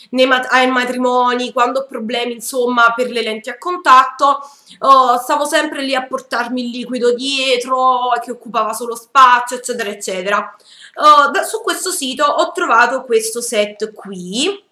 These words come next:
che praticamente porta, come potete vedere, lo specchietto, il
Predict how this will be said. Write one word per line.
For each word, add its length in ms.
che 220
praticamente 720
porta, 400
come 180
potete 240
vedere, 320
lo 140
specchietto, 920
il 340